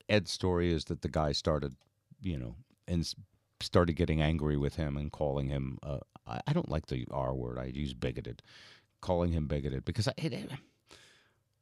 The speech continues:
it's just a better word for me. Archie Bunker was bigoted. Maybe because of Archie made me laugh that I'd rather use that word. I don't know. Racists seem so divisive, even more divisive than you need for mistaking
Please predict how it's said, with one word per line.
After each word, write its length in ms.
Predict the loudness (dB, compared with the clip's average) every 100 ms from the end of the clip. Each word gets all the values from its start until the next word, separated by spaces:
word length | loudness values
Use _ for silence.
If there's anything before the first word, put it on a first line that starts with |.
| _ _ _ _ 0
it's 140 | 2
just 200 | 0 -2
a 20 | -2
better 200 | 0 0
word 260 | -2 -4
for 140 | -4 -6
me. 220 | -6 -8 0 4
Archie 220 | 4 4
Bunker 320 | 4 4 4
was 160 | 2 0
bigoted. 400 | -4 -4 -4 2
Maybe 260 | 4 6
because 340 | 4 0 -2 -4
of 100 | -6
Archie 340 | -2 -2 -2 -4
made 180 | -2 -2
me 80 |
laugh 440 | -4 -4 -6 -14 -20 _
that 100 | -8
I'd 120 | -4 -2
rather 220 | -4 -2
use 180 | -6 -6
that 140 | -10
word. 180 | -10 -12 -14
I 40 |
don't 140 | -16 -16
know. 880 | -18 _ _ -20 -20 -20 _ -18 0
Racists 340 | 4 4 2 -2
seem 280 | 0 2 2
so 220 | 2 2
divisive, 600 | 2 2 0 0 -6 -10 -2
even 200 | -2 0
more 200 | 2 2
divisive 460 | 2 2 2 0 -2
than 200 | 0 0
you 80 | 0
need 320 | 0 -2 -4 -14 -20
for 240 | -14 -4 -2
mistaking 920 | 0 -2 0 0 0 0 -2 -2